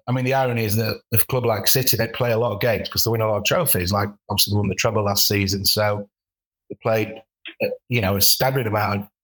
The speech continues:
number, number games to get to that third trophy. But he just shook his head and said, "Nothing will ever change. The authorities just keep piling on these competitions.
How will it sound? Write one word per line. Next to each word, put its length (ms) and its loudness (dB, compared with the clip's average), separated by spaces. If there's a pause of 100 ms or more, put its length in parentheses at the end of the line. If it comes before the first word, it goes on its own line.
(100)
number, 380 -2
number 380 0
games 440 0
to 80 -2
get 260 0
to 100 0
that 220 0 (220)
third 220 0
trophy. 380 0
But 240 0 (920)
he 140 0
just 180 2
shook 180 0
his 160 -2
head 140 2
and 100 0
said, 460 0 (320)
"Nothing 340 -2
will 140 2
ever 120 -2
change. 440 0
The 120 0
authorities 960 0 (320)
just 220 2
keep 280 0
piling 320 2
on 160 2
these 160 0
competitions. 1200 0